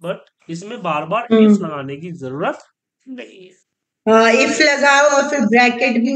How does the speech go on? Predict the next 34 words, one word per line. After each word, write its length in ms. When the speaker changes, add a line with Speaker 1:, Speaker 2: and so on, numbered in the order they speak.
Speaker 2:
उतनी 300
बार 200
लगाना 600
पड़ेगा। 500
Speaker 1:
तो 120
bracket 320
तो 80
आप 100
enter 300
मारिए, 240
अपने 220
आप 80
bracket 360
ले 100
लेता 200
है, 100
bracket 240
लगाने 320
की 80
जरूरत 180
नहीं 160
है। 240
जैसे 200
यहाँ 280
पे 140
मुझे 260
मान 260
लीजिए 220
Speaker 2:
हम्म। 120
Speaker 1:
incentive 560
देना 220
है 160
मुझे, 160
right? 240